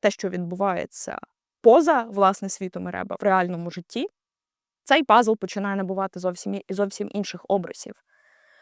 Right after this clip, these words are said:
Тобто дуже проста, е, ду-, ду-, дуже простий постулат, дуже проста теза. Заговори, щоб я тебе побачив.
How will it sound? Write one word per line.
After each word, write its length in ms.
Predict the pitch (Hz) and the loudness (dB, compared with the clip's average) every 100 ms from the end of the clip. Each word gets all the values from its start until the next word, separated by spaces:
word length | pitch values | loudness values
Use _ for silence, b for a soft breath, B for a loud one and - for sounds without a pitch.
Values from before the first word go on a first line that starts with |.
| b b b b | b b b b
Тобто 460 | 196 - 196 190 - _ _ _ _ - | -8 -2 0 0 -4 _ _ _ _ 2
дуже 240 | 262 403 | 4 4
проста, 560 | - 262 - 269 277 - _ _ _ _ _ _ _ _ _ 202 | 4 -2 2 4 4 0 _ _ _ _ _ _ _ _ _ -6
е, 300 | 202 185 180 | -2 0 2
ду-, 140 | 214 | 4
ду-, 160 | 220 285 | 4 4
дуже 240 | 285 302 | 2 0
простий 300 | 247 254 269 | -2 -2 -2
постулат, 480 | 247 - 247 185 165 | -2 -4 -2 -2 -2
дуже 180 | 190 196 | -4 -4
проста 300 | 190 - 214 | -8 -6 -4
теза. 340 | 220 190 180 - _ _ _ _ _ _ _ _ b _ | -2 -4 -6 -12 _ _ _ _ _ _ _ _ b _
Заговори, 440 | 202 262 277 254 277 | 0 2 4 2 2
щоб 240 | - 214 | 0 0
я 120 | 208 | 0
тебе 180 | 190 185 | -2 -8
побачив. 440 | 185 180 180 - | -8 -8 -8 -10